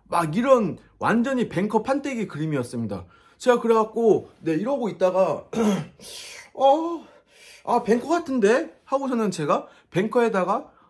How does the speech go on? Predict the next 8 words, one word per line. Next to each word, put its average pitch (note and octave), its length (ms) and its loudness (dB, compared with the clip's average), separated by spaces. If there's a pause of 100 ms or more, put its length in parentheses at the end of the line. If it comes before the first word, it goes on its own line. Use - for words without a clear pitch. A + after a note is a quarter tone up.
(220)
한 C4 200 -6
삼천 E4 440 -4
불 D#4 140 -2
정도 F#3 380 -2
딱 F3 180 -8
집어 F3 260 -2
넣었죠. A#2+ 540 -2 (320)
그런데 B3 520 0